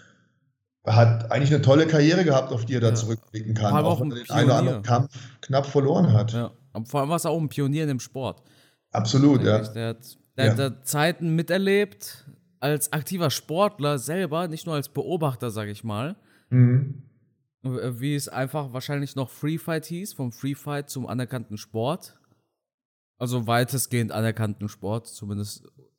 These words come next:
Speaker 2: in den U S A weitestgehend anerkannt. Finde ich cool, ja. Ich weiß nicht, ob, ob da vielleicht eine Podcast-Episode von Schlagwort sogar online ist über das Thema.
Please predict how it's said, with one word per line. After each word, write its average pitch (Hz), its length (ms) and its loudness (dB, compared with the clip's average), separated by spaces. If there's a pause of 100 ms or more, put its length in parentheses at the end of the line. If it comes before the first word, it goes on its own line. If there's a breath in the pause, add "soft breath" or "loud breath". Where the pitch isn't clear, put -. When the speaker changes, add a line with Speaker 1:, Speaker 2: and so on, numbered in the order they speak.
Speaker 2:
in 110 80 -4
den 110 160 -2
U 139 160 0
S 120 160 2
A 123 420 0 (420 soft breath)
weitestgehend 117 500 -2
anerkannt. 120 600 -4 (360)
Finde 147 240 -8
ich - 180 -14
cool, 101 320 -6
ja. 104 200 -8 (960)
Ich - 100 -16
weiß 214 240 2
nicht, 151 140 0
ob, 135 160 -4
ob 127 280 -6
da 135 580 -2
vielleicht 131 280 -6
eine 123 100 -6
Podcast-Episode 107 840 -6
von 104 160 -6
Schlagwort 107 420 -4
sogar 92 220 -8
online 98 320 -2
ist - 240 -16 (160)
über 92 120 -8
das 90 160 -8
Thema. 90 380 -12